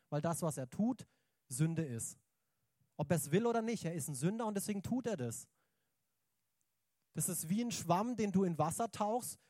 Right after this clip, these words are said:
den füllst du mit Wasser. Wenn du ihn ausdrückst, da kommt Wasser raus. So ist ein Sünder.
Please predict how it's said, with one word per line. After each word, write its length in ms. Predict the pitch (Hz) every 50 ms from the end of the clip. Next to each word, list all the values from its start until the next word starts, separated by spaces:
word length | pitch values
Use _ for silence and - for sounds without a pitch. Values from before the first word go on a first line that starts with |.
| _ _ -
den 120 | 190 180
füllst 360 | - - - 202 220 214 - -
du 60 | 208
mit 180 | 185 170 139
Wasser. 480 | 131 - 160 180 - - 254 269 277 285 - _ _ _ _ _ _ _ _ -
Wenn 160 | 160 185 185
du 100 | 165 185
ihn 120 | 185 175
ausdrückst, 760 | 185 - 143 185 208 - - - 226 247 254 - - - - - _
da 100 | - 151
kommt 220 | - 185 175 180
Wasser 280 | 165 190 220 - - 277 247
raus. 400 | 190 160 143 131 127 123 - - _ _ _
So 180 | - - 156 185
ist 120 | 202 -
ein 60 | 220
Sünder. 520 | 185 160 208 254 269 226 175 135 120 107